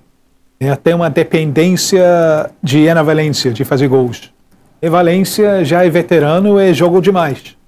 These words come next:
Tem esse ex-, excesso de jogos nos últimos dois anos. Eu acho que ele tá sofrendo disso aí.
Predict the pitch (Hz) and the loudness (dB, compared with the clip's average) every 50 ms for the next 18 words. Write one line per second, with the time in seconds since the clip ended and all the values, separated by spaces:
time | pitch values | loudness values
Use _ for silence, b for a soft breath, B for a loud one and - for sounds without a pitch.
0 | _ _ _ _ _ _ _ 147 151 160 156 - 185 175 - - - - - - | _ _ _ _ _ _ _ 0 0 0 0 0 -2 -2 -2 -4 -10 -10 -4 -4
1 | 175 175 196 160 - - 185 185 180 - - 170 143 117 143 147 156 151 156 151 | -4 -2 -2 -2 0 0 0 0 0 0 -2 -6 -2 0 0 0 0 -2 -4 -4
2 | 147 147 170 156 - - 151 131 117 151 156 147 123 143 135 127 123 123 117 107 | -2 -2 -2 -2 -2 -4 -6 -2 0 2 2 2 2 0 -2 -2 -2 -4 -4 -2
3 | 120 127 123 127 135 131 - - 147 135 135 135 - 151 139 - - 151 147 - | -2 -2 0 0 -2 -4 -4 -2 -2 -2 0 0 0 -2 -2 -2 -4 -4 -2 -2
4 | - 151 143 143 131 120 147 131 - - 151 131 113 117 | -2 -2 -2 -2 -2 -2 -4 -6 -2 -2 -2 -2 -2 -6